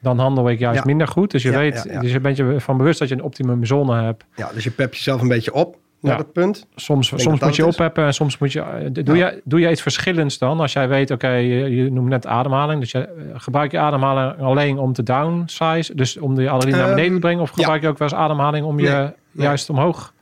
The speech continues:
Speaker 2: Nee.
Speaker 1: Want dat kan ook, hè?
Speaker 2: Ja, kan ook. Nee,
Speaker 1: Ja.
Speaker 2: doe ik niet. Ik, eh, ik zit van mezelf al vrij hoog. <laughs>
Speaker 1: Ja.
Speaker 2: Dus ik heb niet heel veel nodig om in hoog te zitten.
Speaker 1: Dus v-, voor jou is vaker dat je moet, eh,
Speaker 2: Ja.
Speaker 1: moet, eh,
Speaker 2: Ja.
Speaker 1: naar beneden moet, eh,
Speaker 2: Ja.
Speaker 1: ja.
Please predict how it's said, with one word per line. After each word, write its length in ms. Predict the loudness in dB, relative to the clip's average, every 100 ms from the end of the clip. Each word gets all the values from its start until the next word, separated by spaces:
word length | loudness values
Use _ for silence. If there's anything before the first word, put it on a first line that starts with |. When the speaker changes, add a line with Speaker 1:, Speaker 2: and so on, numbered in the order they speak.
| -14
Speaker 2:
Nee. 160 | -4
Speaker 1:
Want 140 | -2 0
dat 100 | 2
kan 100 | 2
ook, 100 | 2
hè? 120 | -2 0
Speaker 2:
Ja, 120 | -2
kan 260 | -2 0
ook. 200 | 2 2
Nee, 180 | 2 2
Speaker 1:
Ja. 80 | 4
Speaker 2:
doe 120 | 4
ik 60 | 4
niet. 300 | 4 2 -2
Ik, 220 | -8 -6 -2
eh, 320 | 0 0 -2
ik 80 | -4
zit 160 | -6
van 120 | -4
mezelf 240 | -2 0 0
al 80 | 0
vrij 200 | -2 0
hoog. 300 | 0 -2 -6 -8
<laughs> 120 | -2
Speaker 1:
Ja. 240 | 0 2 2
Speaker 2:
Dus 180 | 2 2
ik 480 | 2 2 0 -6 -4
heb 100 | 2
niet 120 | 4
heel 160 | 4
veel 120 | 2 2
nodig 280 | 2 2
om 100 | 2
in 60 | 2
hoog 220 | 2 0
te 80 | 0
zitten. 320 | -2 -2 -6 -10 -10
Speaker 1:
Dus 120 | -10
v-, 180 | -10 -12 -2
voor 100 | 0
jou 180 | 2
is 120 | 0 -2
vaker 380 | -2 0 0
dat 140 | 0 0
je 80 | 0
moet, 240 | 0 0
eh, 280 | 2 4 4
Speaker 2:
Ja. 420 | 2 2 0 0 -2
Speaker 1:
moet, 140 | -2
eh, 120 | -2 -2
Speaker 2:
Ja. 60 | -4
Speaker 1:
naar 100 | -2
beneden 340 | 0 0 0
moet, 240 | -4 -6 -8
eh, 160 | -6
Speaker 2:
Ja. 200 | -4 -4 -6
Speaker 1:
ja. 160 | -8 -8